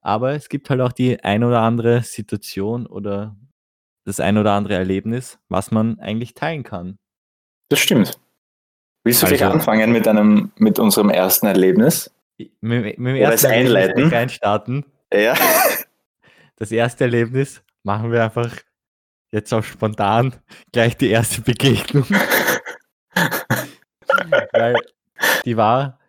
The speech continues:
Speaker 1: es war wahrscheinlich, keine Ahnung, ich glaube, es war nicht mal der erste Schultag, ich glaube, es war der zweite oder so.
Speaker 2: Ja, zweite, ja.
Speaker 1: Erster Schultag habe ich ihn nicht einmal wahrgenommen, eigentlich den Nico.
Speaker 2: Mhm.
Speaker 1: Weil da war ich so, „Oh mein Gott, neue Schule, was denken die anderen von mir?“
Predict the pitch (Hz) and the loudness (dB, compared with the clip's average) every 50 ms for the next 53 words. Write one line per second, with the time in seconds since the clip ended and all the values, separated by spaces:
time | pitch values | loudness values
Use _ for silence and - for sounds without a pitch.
0 | _ _ _ _ _ - - - 101 95 101 104 104 107 101 - 98 76 - - | _ _ _ _ _ -20 -6 -2 0 2 2 2 2 0 -2 -6 -8 -8 -6 -4
1 | 95 95 98 104 101 98 92 - - 107 107 117 117 - 117 113 113 117 113 117 | -2 0 0 0 -2 -4 -6 -4 -2 0 0 0 0 0 0 0 0 0 0 0
2 | 113 113 104 87 98 107 101 - 104 - - 101 92 90 95 92 92 - 110 104 | 0 0 0 0 -2 -2 -2 -6 -8 -6 -6 -6 -6 -6 -8 -10 -8 -8 -6 -4
3 | 104 104 113 107 - 117 107 113 - - - - 95 92 104 110 - - 95 92 | -4 -4 -4 -4 -4 -4 -2 -2 -4 -6 -4 0 2 2 2 0 0 0 0 2
4 | 92 87 85 90 90 90 90 - - - 87 87 87 87 87 87 85 85 87 87 | 0 2 2 2 4 4 2 0 0 0 2 2 2 2 2 2 4 4 4 2
5 | 87 - - _ _ _ _ _ _ _ 90 95 110 110 - - 110 - 120 110 | 0 -6 -12 _ _ _ _ _ _ _ -6 -6 -6 -4 -4 -6 -4 -2 0 0
6 | 113 104 110 107 110 - - - _ _ _ _ _ _ - 92 95 101 95 110 | 2 2 2 2 0 -2 -8 -20 _ _ _ _ _ _ -2 0 0 0 0 0
7 | 107 107 101 - 110 101 98 101 95 87 90 101 107 117 120 117 110 113 113 113 | 0 -2 0 0 0 0 2 0 0 0 -2 -2 -2 -4 -4 -4 -4 -4 -4 -6
8 | 107 107 - 113 113 113 113 113 - 123 127 131 - _ _ - - - - _ | -8 -8 -10 -10 -8 -8 -8 -8 -8 -8 -8 -8 -10 _ _ -14 -14 -14 -14 _
9 | _ _ 113 117 127 139 151 135 101 104 101 104 98 104 110 - 113 107 101 - | _ _ 0 2 2 2 2 2 0 0 0 0 0 -2 0 0 -2 -2 -2 0
10 | 107 101 95 104 101 98 95 104 101 104 - 107 98 101 104 107 101 - - 113 | -2 0 0 0 -2 -2 0 0 0 0 0 0 0 2 2 2 0 0 -2 -2
11 | 113 110 117 117 - - _ - 110 - - - 107 104 - - 107 104 92 98 | 0 0 -2 -2 -4 -8 _ -6 -6 -4 -2 -2 -2 -2 -4 -4 -6 -6 -4 -4
12 | 107 107 107 104 - 117 107 107 107 113 131 127 | -2 -2 -2 -2 -2 -2 -2 0 -2 -2 -2 -4